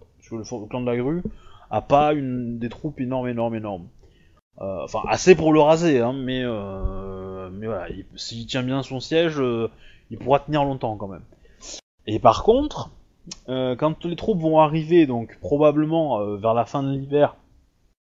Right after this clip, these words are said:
ça va être commenc-, ça va commencer à être des saisons très, très, très, très chaudes, et donc ça va compliquer le travail des armées. Et au final, euh, il y a peu de chances qu'ils essayent de lancer des attaques,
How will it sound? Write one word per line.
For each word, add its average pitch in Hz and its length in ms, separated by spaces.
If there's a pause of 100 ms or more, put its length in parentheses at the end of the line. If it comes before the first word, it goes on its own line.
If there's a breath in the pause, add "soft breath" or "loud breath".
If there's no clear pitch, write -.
(840)
ça 123 180
va 131 160
être - 220
commenc-, 143 300
ça - 240
va 127 100
commencer 151 300
à 160 60
être 135 80
des 131 80
saisons 123 360
très, 202 320
très, 165 180
très, 151 220
très - 240
chaudes, 147 340 (540 loud breath)
et 113 60
donc 127 180
ça 123 120
va 113 120
compliquer - 560
le 160 60
travail 123 360
des 110 220
armées. 139 380 (840 loud breath)
Et 131 180
au 123 140
final, 208 880
euh, 113 1500
il 104 60
y 117 60
a 113 60
peu 156 260
de 160 60
chances 185 420
qu'ils 123 240
essayent 160 320
de 127 80
lancer 120 320
des 120 200
attaques, - 520